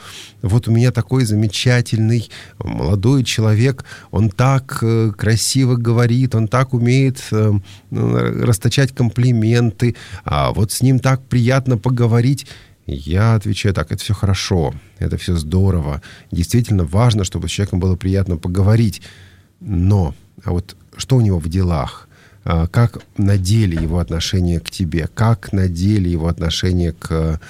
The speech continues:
ам, другим бли-, близким его людям, его родным людям?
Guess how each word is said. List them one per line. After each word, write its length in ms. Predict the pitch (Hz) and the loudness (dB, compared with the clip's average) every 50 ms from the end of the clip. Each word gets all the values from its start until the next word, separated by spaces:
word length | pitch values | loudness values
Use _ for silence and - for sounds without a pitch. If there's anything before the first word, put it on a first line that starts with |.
| - - - - - - | -20 -20 -20 -20 -12 -8
ам, 720 | - 80 80 80 80 80 80 78 78 82 80 80 82 82 | -4 -2 0 0 0 0 0 0 0 0 -2 -2 -2 -2
другим 540 | 85 95 98 101 98 98 104 104 107 95 87 | -2 0 0 0 0 0 0 2 2 2 2
бли-, 220 | 80 80 98 113 123 | 0 0 -2 -2 -2
близким 560 | 101 90 98 110 120 110 - - - 104 92 | -2 0 2 2 2 2 0 -2 -2 -4 -2
его 160 | 87 82 82 | -2 -4 -6
людям, 400 | 82 82 82 82 - - 78 80 | -8 -8 -10 -10 -10 -10 -8 -6
его 160 | 90 90 90 | -4 -2 -2
родным 440 | 92 98 92 95 110 120 117 107 95 | 0 0 2 2 2 2 2 2 0
людям? 460 | 85 82 82 - - - - - - | -2 -4 -8 -10 -12 -12 -14 -16 -16